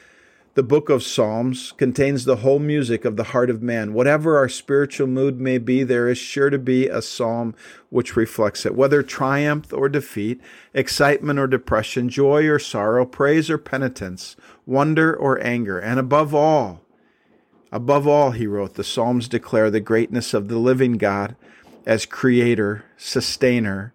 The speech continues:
king, lawgiver, savior, father, shepherd, and judge." As we come to know him better through the Psalms, we fall down and worship him. And you know what?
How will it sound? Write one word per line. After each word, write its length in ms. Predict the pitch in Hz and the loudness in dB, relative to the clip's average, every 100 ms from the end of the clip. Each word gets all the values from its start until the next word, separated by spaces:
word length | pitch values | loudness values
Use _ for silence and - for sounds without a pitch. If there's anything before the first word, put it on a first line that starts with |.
| _ | _
king, 560 | - 139 131 131 127 127 - - - - | -6 0 2 2 -2 -4 -10 -20 -18 -4
lawgiver, 800 | 117 123 131 120 123 117 127 123 | 2 4 2 2 2 2 2 0
savior, 600 | - - 127 127 127 127 | -4 -2 2 2 2 0
father, 560 | 117 - 113 113 117 117 | -2 -2 0 0 0 -2
shepherd, 720 | - - 127 - 127 120 120 - - _ | -4 -2 -2 0 -2 -2 -6 -18 -20 _
and 200 | - 110 | -6 -4
judge." 560 | 95 98 87 - - - _ _ _ - - - | -2 -4 -4 -10 -18 -20 _ _ _ -20 -18 -2
As 180 | 127 123 | 0 2
we 140 | 139 | 0
come 240 | 151 160 | 2 2
to 80 | 175 | 4
know 180 | 160 147 | 4 4
him 220 | 135 131 | 4 2
better 260 | 127 131 131 | 2 2 2
through 200 | - 135 | 0 0
the 100 | 135 | 0
Psalms, 480 | - 101 107 110 120 | 0 -4 -4 -4 -2
we 120 | 127 | -2
fall 440 | 127 131 127 135 | 0 0 2 2
down 520 | 127 117 117 123 123 - | 0 -2 0 0 -2 -2
and 220 | 117 113 | -4 -2
worship 420 | 107 104 - 92 | -2 -4 -6 -8
him. 180 | 107 98 | -8 -6
And 160 | 110 135 | -2 0
you 60 | |
know 140 | 143 147 | 0 2
what? 320 | 143 143 | 2 2